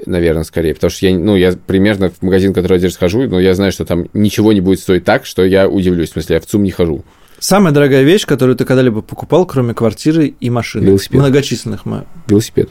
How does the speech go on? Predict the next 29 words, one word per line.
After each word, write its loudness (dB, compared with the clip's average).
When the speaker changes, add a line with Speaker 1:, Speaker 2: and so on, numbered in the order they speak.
Speaker 1:
Двести 0
восемьдесят 0
тысяч -2
стоил -4
велосипед. -10
Speaker 2:
Самая 2
ненужная 4
покупка 0
из 2
Speaker 1:
Ну, 6
Speaker 2:
вопро-, 4
Speaker 1:
пока 4
что 2
Speaker 2:
из, 6
Speaker 1:
это 2
велосипед. 4
Speaker 2:
из 0
вопроса 2
предыдущего. 2
Speaker 1:
Да, 4
пока 0
что -2
это 2
велосипед. 2
Speaker 2:
Почему 2
ты -2
считаешь 0
её 2
ненужной? -2